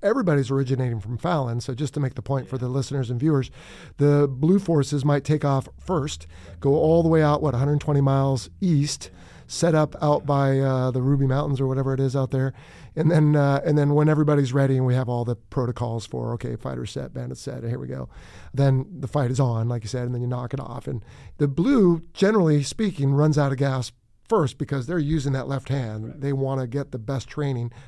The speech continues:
Speaker 1: not necessarily save gas. So the bandits may or may not do that.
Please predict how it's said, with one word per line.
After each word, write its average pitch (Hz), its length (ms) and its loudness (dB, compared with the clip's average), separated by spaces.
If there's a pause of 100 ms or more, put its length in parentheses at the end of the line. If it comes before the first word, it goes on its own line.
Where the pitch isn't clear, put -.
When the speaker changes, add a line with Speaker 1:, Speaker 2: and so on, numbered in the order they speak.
(120)
Speaker 1:
not 143 220 -6
necessarily 135 420 -4
save 120 280 -4
gas. 117 460 -6 (340)
So 127 300 0
the 127 100 -4
bandits 185 640 -2
may 226 220 0
or 180 80 2
may 156 100 4
not 151 280 0 (240)
do 135 160 2
that. 117 280 -6